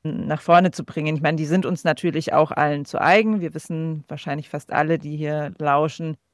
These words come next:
wir haben natürlich männliche und weibliche Anteile bis zu einem gewissen Grad und deswegen können wir Frauen das natürlich auch, äh, auf männliche Art zu agieren.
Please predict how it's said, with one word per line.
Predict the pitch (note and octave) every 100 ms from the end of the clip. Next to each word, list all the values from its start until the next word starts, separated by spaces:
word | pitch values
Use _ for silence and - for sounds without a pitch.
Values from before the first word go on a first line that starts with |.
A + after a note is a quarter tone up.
| _ -
wir | D#3+
haben | D3+
natürlich | D3+ C#3 D3+ F3
männliche | E3 E3 D#3+ C#3+
und | C#3
weibliche | C#3+ F3+ G3 F#3+ F#3
Anteile | E3+ F3+ F3+ F3 F3 F3+ F3+ _ _ _ _ _ _ _ _ _ _ - -
bis | E3 -
zu | F3
einem | E3
gewissen | E3+ E3+ - D#3+
Grad | - D3+ F#3 G#3 F3
und | E3+ D#3
deswegen | D3 D#3 E3 D#3 D3+
können | G3 F#3+ A3+
wir | G#3+
Frauen | - F#3 F#3+ G3+
das | F#3
natürlich | F#3+ F3 F#3+ F#3 E3+
auch, | E3 F3+ F#3+ -
äh, | -
auf | D#3 E3 E3 E3 -
männliche | D#3+ F#3 F#3 F3+ -
Art | D#3+ F3
zu | - E3+
agieren. | E3 - F3 F3